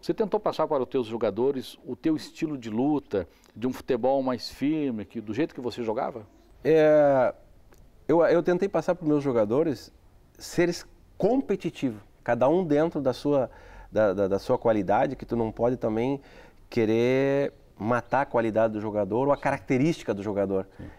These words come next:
Speaker 2: Então, dentro da sua característica, você tem que fazer ele competitivo, porque, ah, a vida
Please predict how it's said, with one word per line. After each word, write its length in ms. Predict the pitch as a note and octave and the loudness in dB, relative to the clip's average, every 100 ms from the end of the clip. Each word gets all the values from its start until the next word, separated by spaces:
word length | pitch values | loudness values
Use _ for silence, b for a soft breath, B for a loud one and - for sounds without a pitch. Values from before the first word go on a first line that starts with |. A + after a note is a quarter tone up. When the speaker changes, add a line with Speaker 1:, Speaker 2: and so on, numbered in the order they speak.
| B | B
Speaker 2:
Então, 320 | G2 - C3+ | -6 2 2
dentro 400 | C3 G#2+ F3 C#4+ | 2 2 2 2
da 100 | D#3 | -2
sua 240 | - E3 E3 | -2 0 0
característica, 760 | C#3 C3+ - B2 E3 - G3 B B B | 2 -2 -2 0 0 -2 -10 B B B
você 220 | B2 C3 | -6 -2
tem 120 | C#3+ | -2
que 80 | D#3+ | -2
fazer 240 | - C3+ C#3+ | -2 0 0
ele 140 | D#3 | 0
competitivo, 600 | E3+ E3+ F#3 F#3+ F3+ C3+ | 0 -4 -6 -4 -4 -4
porque, 340 | - - D3 C#3+ B B B | -4 -2 -2 -2 B B B
ah, 500 | - A2+ A2 G2+ E2+ - _ - | -2 0 2 0 -2 -6 _ -2
a 120 | G#2+ | -2
vida 520 | G2 C#3 G#3+ D#3+ G#2 | 0 -2 0 0 -2